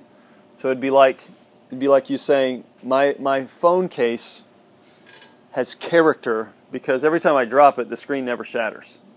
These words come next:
It's been proven over and over and over. It works. And it's that kind of character, I think, is what she's talking about. This is what, this is what is produced in us as we go through suffering that produces endurance and character, and that leads to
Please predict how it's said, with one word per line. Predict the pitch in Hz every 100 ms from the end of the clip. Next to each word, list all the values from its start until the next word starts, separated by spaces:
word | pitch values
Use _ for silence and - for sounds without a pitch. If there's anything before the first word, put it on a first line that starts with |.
| _ 123
It's | 123
been | 147 131
proven | - 160 120
over | 120 143 147
and |
over | 139 127
and | 131
over. | 135 107 98 - _ _ _ _ _
It | 127
works. | 123 156 - - - - _ _ _ _ _ _ _ _
And | -
it's | 117
that | 151 165
kind | - 165 147 135
of | 123 107 - _ _ _
character, | - 156 147 139 127
I | 113
think, | 117 120
is | 117
what | 120 120
she's | 113
talking | - 123 107
about. | 92 113
This | 139
is | 165
what, | 143 151 - -
this | 147 156
is | 160
what | 160 143
is | 135
produced | - 131 117 156 156 -
in | 139
us | - 143 131 - - - _ -
as | 143 175 151
we | 147
go | 147 139
through | - 135 131 117 - _ _ _
suffering | - 156 147 127 110 104
that | 101
produces | - 117 110 107
endurance | 110 110 110 107 101
and | 104
character, | 120 113 110 107
and | 104 113
that | 127
leads | 131 127 120
to | - 120 117